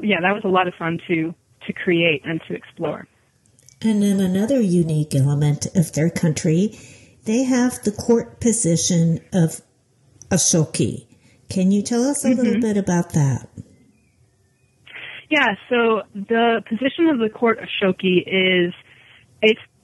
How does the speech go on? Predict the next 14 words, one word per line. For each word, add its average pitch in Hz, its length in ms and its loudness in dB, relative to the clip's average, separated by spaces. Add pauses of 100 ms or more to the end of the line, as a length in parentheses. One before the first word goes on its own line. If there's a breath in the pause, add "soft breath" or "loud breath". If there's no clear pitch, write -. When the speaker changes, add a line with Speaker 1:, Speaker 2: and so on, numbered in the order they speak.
(100)
Speaker 1:
kind 247 180 0
of 320 80 -2
a 330 60 0
mashup 202 560 0
between, 196 640 -2
like, 175 140 -6
a 165 80 -10
court 196 400 -2
jester 294 640 -2 (120)
and 196 580 0 (600 soft breath)
a, 190 540 0
like, 180 180 -4
political 185 420 -2
strategist. 170 500 -2